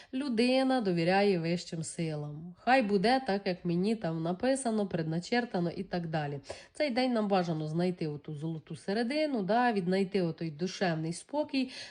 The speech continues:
знову ж таки запитати себе, що я хочу, як я хочу, куди я хочу рухатись, що мені для цього потрібно, да? Ну, в цей день не підганяти ці події, а просто от собі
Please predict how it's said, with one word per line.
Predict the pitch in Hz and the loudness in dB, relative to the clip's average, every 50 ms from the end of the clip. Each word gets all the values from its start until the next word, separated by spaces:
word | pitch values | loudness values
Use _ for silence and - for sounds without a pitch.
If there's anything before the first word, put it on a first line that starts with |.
| - | -6
знову | 269 277 269 294 302 302 | -2 0 2 2 2 0
ж | 285 277 | -2 -4
таки | 277 285 277 277 285 277 262 | -4 -6 -6 -4 -2 -2 0
запитати | 214 190 180 175 - 180 - 254 262 254 - 196 | 2 0 0 0 -2 -2 0 0 -2 0 -2 -4
себе, | 175 - - 160 156 156 143 143 - - - - _ | -4 -4 -6 -4 -4 -4 -4 -4 -8 -14 -20 -20 _
що | - - - - 233 247 | -12 -10 -2 0 2 4
я | 240 226 214 | 4 2 2
хочу, | - - - 202 196 185 190 - 180 180 | 0 0 2 2 2 2 0 -2 -4 -2
як | 180 165 156 175 175 175 175 - | -2 0 2 2 2 2 0 -2
я | 175 170 | -4 -4
хочу, | - - 175 170 170 - - 165 156 - - | -4 -2 -2 -2 -2 -4 -6 -10 -10 -10 -6
куди | - 208 208 214 214 | -4 2 6 6 6
я | 208 202 185 180 | 6 4 0 0
хочу | - 196 180 - 190 185 | -2 -4 -4 -4 -4 -4
рухатись, | 185 190 175 - 175 170 - 180 170 - | -4 -4 -4 -4 -8 -4 -4 -4 -4 -4
що | - - - 165 | -8 -6 -2 0
мені | 190 220 214 208 202 185 | 0 2 2 2 0 0
для | 185 190 190 | 0 0 -2
цього | 185 - 190 185 | 0 0 0 0
потрібно, | 175 185 180 180 185 190 170 175 175 185 | 0 -2 -4 -2 -2 -2 0 0 -2 0
да? | 214 269 285 277 - - - - - - 240 | 0 -2 -4 -4 -8 -14 -14 -14 -14 -14 -6
Ну, | - 269 330 320 | 0 0 0 0
в | 277 | 0
цей | - - 233 220 | 0 2 2 2
день | 185 185 262 294 320 311 262 - - | 4 2 2 2 2 2 0 -4 -2
не | 202 220 247 294 | 2 2 2 2
підганяти | 285 - 262 220 202 208 254 262 254 247 220 185 160 151 - 156 | 2 0 2 2 4 4 4 4 4 2 2 2 2 0 -4 -10
ці | 156 - 180 175 | -10 -6 -8 -8
події, | - - 269 269 269 392 392 370 285 208 170 175 | -6 -6 -6 0 4 4 4 6 4 4 2 2
а | 202 | 0
просто | - 330 359 349 320 - _ - 160 | -2 -2 -2 -2 -2 -4 _ -8 -8
от | 151 143 - | -8 -8 -10
собі | - - 196 185 208 233 233 214 | -6 -4 -2 0 2 2 2 0